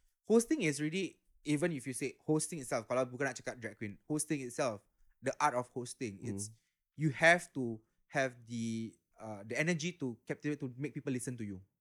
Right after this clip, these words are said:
Speaker 2: Hmm.
Speaker 1: It's a art, what? It's a, so it's a, it's a, it's a skill, I would say. It's a, it's a skill, more of a skill too. When you do hosting,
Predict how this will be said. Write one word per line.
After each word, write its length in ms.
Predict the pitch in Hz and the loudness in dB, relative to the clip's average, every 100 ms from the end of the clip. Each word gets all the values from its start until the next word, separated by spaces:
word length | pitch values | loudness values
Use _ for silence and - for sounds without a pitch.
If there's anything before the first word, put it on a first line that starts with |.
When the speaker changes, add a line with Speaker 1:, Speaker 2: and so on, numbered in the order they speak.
| - | -8
Speaker 2:
Hmm. 240 | 107 107 | -6 -4
Speaker 1:
It's 160 | 156 170 | -4 -4
a 80 | - | 2
art, 160 | 180 | 2
what? 140 | 117 98 | 2 -2
It's 140 | 131 | -4
a, 140 | 151 143 | -4 -2
so 120 | 175 | -2
it's 140 | 139 | -2
a, 80 | 131 | -6
it's 220 | 110 120 | -10 -8
a, 80 | 120 | -6
it's 160 | 110 127 | -6 -6
a 60 | 143 | -6
skill, 260 | - 180 | -2 0
I 80 | 117 | 0
would 80 | 107 | -2
say. 140 | 120 | -4
It's 220 | 110 120 113 | -6 -8 -12
a, 60 | |
it's 140 | 117 135 | -12 -14
a 60 | |
skill, 300 | 127 - 113 | -10 -4 -4
more 100 | 123 | -4
of 100 | 120 | -8
a 60 | 110 | -10
skill 240 | - 120 101 | -10 -10 -8
too. 160 | 117 | -8
When 160 | 104 113 | -6 -6
you 160 | 113 110 | -6 -8
do 160 | 123 | -8
hosting, 400 | 123 117 - 107 | -4 -4 -4 -10